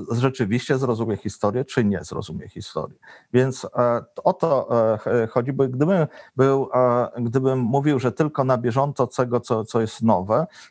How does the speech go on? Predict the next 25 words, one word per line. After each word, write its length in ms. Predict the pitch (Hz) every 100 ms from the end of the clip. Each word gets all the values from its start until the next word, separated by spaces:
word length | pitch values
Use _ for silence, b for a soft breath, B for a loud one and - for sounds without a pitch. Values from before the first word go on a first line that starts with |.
| -
no 60 |
to 140 | 131 151
zdradzałbym 580 | 123 110 123 127 120 117
historię. 680 | 156 - 180 139 98 82
A 60 | 101
mam 220 | 113 139
wrażenie, 500 | 135 117 127 127 120
że 240 | 110 110 - b b b b _ _ -
to, 340 | 160 156 156
że 300 | 123 123 117 95 B -
Polacy 420 | 123 156 - 139
trochę 300 | - 143 127
się 160 | - 117
orientują 560 | 117 113 113 165 120
w 80 | -
historii, 500 | 113 - 113 117 147
niekiedy 400 | 143 - 143 156
pomaga, 680 | - 170 160 113 87 98 104 b b b -
albo 260 | 110 123
się 220 | - 135
powinno 760 | 127 143 143 135 139 156 127 101
pomagać. 600 | - 95 87 85 - 98
Bo 100 | 123
na 100 | 156
przykład, 360 | - 175 160